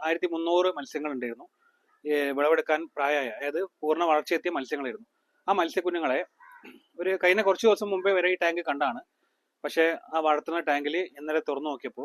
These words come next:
ആകെ ഒരു മീനാണ് ബാക്കിയുള്ളത്. അപ്പൊ ഇതിന്റെ പിന്നിൽ എന്താണ് ഉണ്ടായത്, ആ, അതറിയാൻ വേണ്ടിയിട്ടാണ് പോകുന്നത്. പിന്നെ എന്താ സംഭവിച്ചതെന്നാണ് നമ്മൾ പോയേക്കാൻ പോകുന്നത്. അപ്പോ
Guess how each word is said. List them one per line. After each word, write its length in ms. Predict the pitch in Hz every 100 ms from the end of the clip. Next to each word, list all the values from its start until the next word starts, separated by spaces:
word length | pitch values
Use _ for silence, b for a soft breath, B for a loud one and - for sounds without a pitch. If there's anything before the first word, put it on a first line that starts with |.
| 180 139
ആകെ 260 | 139 151
ഒരു 240 | 175 147 143
മീനാണ് 340 | 135 135 139
ബാക്കിയുള്ളത്. 460 | 127 117 117 110 _ b b b b b -
അപ്പൊ 120 | 139
ഇതിന്റെ 180 | 160 190
പിന്നിൽ 240 | 180 175
എന്താണ് 340 | 165 160 170 160
ഉണ്ടായത്, 420 | 151 143 139 143 180 _ _ 156
ആ, 40 | 147 139
അതറിയാൻ 320 | 147 143 151
വേണ്ടിയിട്ടാണ് 340 | 151 135 135 131
പോകുന്നത്. 360 | 120 123 117 170 _ _ _
പിന്നെ 140 | 156 156
എന്താ 160 | 151
സംഭവിച്ചതെന്നാണ് 640 | 160 143 151 147 160 147 127
നമ്മൾ 200 | 127 139 131
പോയേക്കാൻ 300 | 131 117 107
പോകുന്നത്. 280 | 107 - _ B B B _ _ 139
അപ്പോ 480 | 147 147 147 147